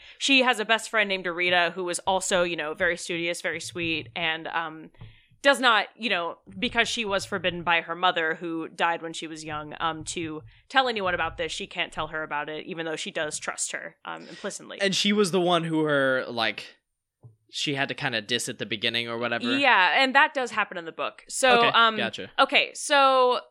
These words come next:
Speaker 1: the reason I think some scenes were cut, right? We see a little bit of Arita and Ella, but not a lot, right? And then we
Speaker 2: Yeah.
Speaker 1: see, um, basically Hattie tells Ella,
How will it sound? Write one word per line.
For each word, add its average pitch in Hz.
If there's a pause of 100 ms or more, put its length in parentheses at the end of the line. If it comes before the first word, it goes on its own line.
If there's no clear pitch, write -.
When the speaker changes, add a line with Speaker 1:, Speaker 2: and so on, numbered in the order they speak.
(100)
Speaker 1:
the 254
reason 359
I 359
think 302
some 240
scenes 196
were 170
cut, 135
right? 185
We 240
see 294
a 277
little 240
bit 202
of 180
Arita 185 (140)
and 170
Ella, 165
but 202
not 320
a 320
lot, 185
right? 180
And 208
then 226
we 226
Speaker 2:
Yeah. 247
Speaker 1:
see, 269 (340)
um, 196 (640)
basically 214 (1080)
Hattie 262 (640)
tells 226
Ella, 175